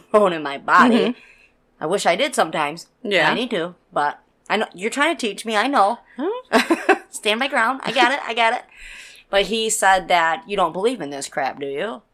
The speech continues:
Speaker 1: Or s-, something like that. And I said, "Everybody is," oh, what were, I don't remember my exact words, but "everybody is entitled to their own opinion." But then he came back and thanked me for not biting his head off.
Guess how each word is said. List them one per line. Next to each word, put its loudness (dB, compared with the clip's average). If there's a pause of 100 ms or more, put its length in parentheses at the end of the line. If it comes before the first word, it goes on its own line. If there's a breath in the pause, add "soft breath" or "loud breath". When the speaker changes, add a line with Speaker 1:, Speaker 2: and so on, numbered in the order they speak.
Speaker 1:
Or -6
s-, -4
something 0
like -4
that. -6 (480)
And -6
I 0
said, 2 (800 soft breath)
"Everybody 2
is," -2 (840)
oh, -16
what -16
were, -14 (120)
I -6
don't 0
remember 2
my 4
exact 2
words, -4
but 0
"everybody 2
is -6
entitled 0
to -8
their -2
own -8
opinion." -10
But 2
then 2
he -14
came -10
back -2
and -14 (120)
thanked -10
me -10
for -12
not -4
biting 0
his -12
head -8
off. -6